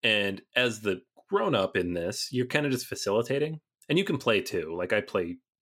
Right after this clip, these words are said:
my daughter usually makes me play with her, but really you're just facilitating and, like, running the turtles, moving them along the path, and showing them, "Okay, well, if you get to this point, think about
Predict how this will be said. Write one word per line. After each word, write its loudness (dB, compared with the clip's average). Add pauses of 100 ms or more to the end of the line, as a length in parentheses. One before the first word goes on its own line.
(100)
my -2
daughter 2
usually -2
makes -6
me -4
play -4
with 2
her, 0
but -2 (760)
really 4
you're 2
just 0
facilitating 0
and, -4
like, -4 (280)
running 2
the 0
turtles, -2
moving 2
them -2
along 0
the -8
path, -2
and -2
showing 2
them, 0 (640)
"Okay, 0
well, 2 (840)
if 0
you 2
get 2
to 0
this 0
point, -2 (120)
think -2
about 2